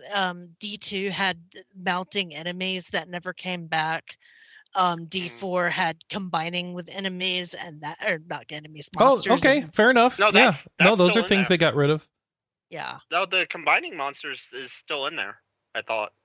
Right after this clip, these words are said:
Speaker 3: No, you c-, you, that's, no, the thing was, like, you made a weapon out of them or something.
Speaker 1: Yeah.
Speaker 3: And that's
Speaker 2: Oh,
Speaker 3: not
Speaker 2: okay,
Speaker 3: in
Speaker 2: the
Speaker 3: there
Speaker 2: wo-
Speaker 3: anymore.
Speaker 1: Ev-, every, it's like Pokemon.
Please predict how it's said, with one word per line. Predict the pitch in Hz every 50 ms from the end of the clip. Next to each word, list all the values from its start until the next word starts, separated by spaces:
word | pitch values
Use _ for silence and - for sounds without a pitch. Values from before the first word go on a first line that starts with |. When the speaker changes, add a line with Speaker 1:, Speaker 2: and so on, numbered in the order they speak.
| _ _
Speaker 3:
No, | 180 196 202 202
you | 196 190 185 -
c-, | - -
you, | - 190 196 208 196 - -
that's, | 170 175 190 190 - - - 175
no, | 202 196 196 185
the | 170 175
thing | - - 202 202 208 196
was, | 185 196 180 165 - 175
like, | 165 156 - -
you | 170 165
made | 165 170 170 160
a | 147
weapon | 127 127 131 139 - 175 165
out | 160 160 165 170
of | 170
them | 170 170 175 170
or | 165
something. | - - 175 170 165 - 175 175 175 170 - _ _ _ _ -
Speaker 1:
Yeah. | 196 202 185 170 156 147 143 127 - - _ _ _ _ -
Speaker 3:
And | 147 139 151
that's | 160 165 165
Speaker 2:
Oh, | 160
Speaker 3:
not | 151 139
Speaker 2:
okay, | 131 131
Speaker 3:
in | 127
Speaker 2:
the | 127
Speaker 3:
there | 123 120
Speaker 2:
wo- |
Speaker 3:
anymore. | 117 117 113 110 110 107 101 - _ _ _ _ _ _ _ _ _ _ _ - - - - - _ -
Speaker 1:
Ev-, | 330 359 320 -
every, | 339 370 294 370 349 320 262 247 - - 294
it's | 311 - -
like | 359 339 - _
Pokemon. | - 269 247 - - 214 185 180 175 170